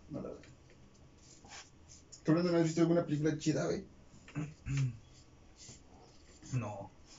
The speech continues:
Speaker 1: No mames, ¿no ves películas?
Speaker 2: Sí, pero
Speaker 1: Chidas, ¿no?
Speaker 2: chidas, chidas, <laughs> chidas, chidas, no.
Speaker 1: <laughs>
Speaker 2: Y casi no, ya, es que ya casi no miro películas.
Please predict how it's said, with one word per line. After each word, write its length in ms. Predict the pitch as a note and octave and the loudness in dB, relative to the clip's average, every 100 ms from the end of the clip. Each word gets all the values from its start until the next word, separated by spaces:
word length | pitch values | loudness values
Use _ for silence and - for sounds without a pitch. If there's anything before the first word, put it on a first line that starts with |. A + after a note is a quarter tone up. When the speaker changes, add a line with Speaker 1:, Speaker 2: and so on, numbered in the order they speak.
| - | -4
Speaker 1:
No 180 | D#3 C#3+ | 0 2
mames, 340 | A#2+ - C#3+ | 0 -2 2
¿no 100 | D3 | 4
ves 120 | D3+ D3+ | 4 4
películas? 420 | F3 F#3+ F#3+ F#3+ - - - - - | 2 2 2 -2 -4 -18 -20 -10 -6
Speaker 2:
Sí, 560 | A#2+ A2+ B2+ C3+ C3 - - - - - | -4 -2 0 0 -2 -8 -18 -20 -20 -10
pero 340 | G#3+ G2+ - - - | -8 -6 -8 -12 -18
Speaker 1:
Chidas, 300 | - D3 D3 | -2 2 6
¿no? 120 | D3 D3 | 8 6
Speaker 2:
chidas, 220 | C#3+ F#3+ | 8 6
chidas, 240 | C3+ A2+ A#2 | 4 -2 0
<laughs> 20 | |
chidas, 400 | C3+ - C3+ - | 4 8 8 6
chidas, 520 | C#4 F#3+ - - - | 8 8 10 8 6
no. 160 | - - | 4 -2
Speaker 1:
<laughs> 1600 | - - - A#3 B3 A3 F#3 - B3+ D4+ - - - - - - - | -4 -6 -6 -2 -2 0 -4 -4 -6 -6 -8 -14 -20 -20 -20 -18 -16
Speaker 2:
Y 60 | |
casi 320 | - A2 A2+ A#2 | -8 -6 -4 -4
no, 240 | A#2 A#2 | -4 -4
ya, 140 | A2+ A2+ | -6 -4
es 160 | A#2 | -2
que 100 | - | -2
ya 120 | A#2+ A#2+ | -4 -4
casi 200 | A#2+ B2+ | -2 -2
no 80 | |
miro 220 | B2 B2 A#2+ | -2 -4 -6
películas. 440 | A2 G#2+ - A2 | -8 -10 -8 -10